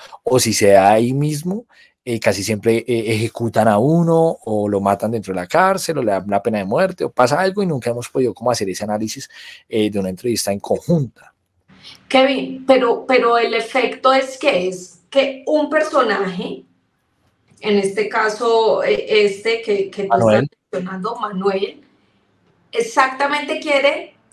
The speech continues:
Speaker 2: imitar a, a Garavito porque fue un asesino en serie, porque de alguna manera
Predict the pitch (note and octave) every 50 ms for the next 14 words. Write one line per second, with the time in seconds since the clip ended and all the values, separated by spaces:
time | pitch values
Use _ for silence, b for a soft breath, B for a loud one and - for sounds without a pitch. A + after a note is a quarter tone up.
0 | _ - C#4+ C4+ C4 B3 A#3+ - - A3 G3 F3+ F3 F#3 G3+ - G#4+ - - -
1 | - - b b b _ _ _ b b b b b _ _ _ G3+ G#3 G3+ G3
2 | G3 G3 - - F#3 E3+ E3 D#3+ D#3+ - - - F3+ E3+ E3+ D#3 E3 G3 A#3+ C4
3 | C4 B3+ C4 B3 C4 C#4+ - - - _ _ C4+ A#3 G#3+ G3 - - - - -
4 | _ _ _ - - G3+ G3 F#3+ F#3+ - - _ _ _ _ _ _ _ - -
5 | - - B4 A#3+ A3+ - - - - - B3+ B3 B3 B3 B3+ B3+ - - G#3+ G3+
6 | G#3 A3 G#3 - C#4 C4 B3+ A#3+ A#3+ A#3+ B3+ C4 B3+ B3+ A3 G#3 - - G3+ G3
7 | G3 G3 G3+ G3 G3+ G#3+ G#3+ A3 G#3 G3+ G3+ G3 G3 F#3+ G3+ G3 G3 G3+